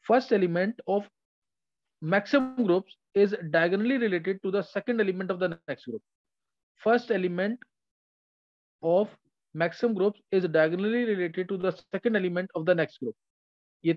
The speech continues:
तीन के लिए है, इन तीन में ही true है diagonal relationship, आगे नहीं होती क्योंकि properties match नहीं करती है, Reason जो है वो valid नहीं होते आगे जाकर, इसीलिए diagonal relationship observe नहीं होगा। Clear? Diagonal रिलेशनशिप observe नहीं होगा।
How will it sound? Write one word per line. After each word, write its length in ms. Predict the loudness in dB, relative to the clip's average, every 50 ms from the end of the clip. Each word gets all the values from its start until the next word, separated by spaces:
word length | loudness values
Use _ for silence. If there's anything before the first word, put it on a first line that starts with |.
| -2 -2
तीन 200 | 0 0 0 2
के 100 | 2 2
लिए 280 | 2 2 2 0 -2 -4
है, 80 | -8 -12 _ _ _ _ _ _ _ -10
इन 100 | -8 -6
तीन 180 | -2 0 0 2
में 100 | 4 4
ही 60 | 4 2
true 200 | 2 2 2 4
है 60 | 4
diagonal 200 | 4 4 4 2 0
relationship, 400 | -2 -2 -2 -4 -8 -10 -12 -14 _ _ _ _ _ _ _ 0
आगे 220 | 4 4 6 6
नहीं 120 | 4 4
होती 260 | 0 0 -2 -4 -6 -6
क्योंकि 840 | -8 _ _ _ _ _ _ _ _ _ _ -4 -2 -2 -2 -2
properties 420 | 0 4 4 4 4 4 2 2 4
match 240 | 4 4 4 2 0
नहीं 140 | -4 -4
करती 220 | -4 -6 -6 -6 -6
है, 60 | -4
Reason 340 | -4 -2 0 2 2 2 2
जो 100 | 0 0
है 200 | 2 0 0 -2 -2 _ _ _ _ _ -2
वो 100 | 0 2
valid 300 | 4 4 4 4 4 2
नहीं 140 | 0 -2 -2
होते 360 | -2 -4 -6 _ _ -4 -2
आगे 180 | -2 -2 0 -2
जाकर, 300 | -2 -2 -2 -4 -6 -8 -8 -12
इसीलिए 420 | -10 -8 -6 -6 -2 0 0 0 -2 _ _ _ _ _ 0
diagonal 420 | 2 4 4 4 4 2 2 2
relationship 440 | 2 2 -2 -2 -2 -2 -4 -4 -2
observe 320 | -2 -2 0 0 0 0 0
नहीं 160 | -4 -8 -8
होगा। 180 | -10 -12 -14 _ _ _ _ _ _ _ -2
Clear? 160 | 0 0 0 2
Diagonal 340 | 2 2 2 2 2 -2 -4
रिलेशनशिप 420 | -4 -6 -6 -4 -2 -2 -2 -2 _ _ _ _ _ _ -2
observe 280 | 0 4 4 2 2
नहीं 140 | 2 -2 -6
होगा। 180 | -6 -10 -14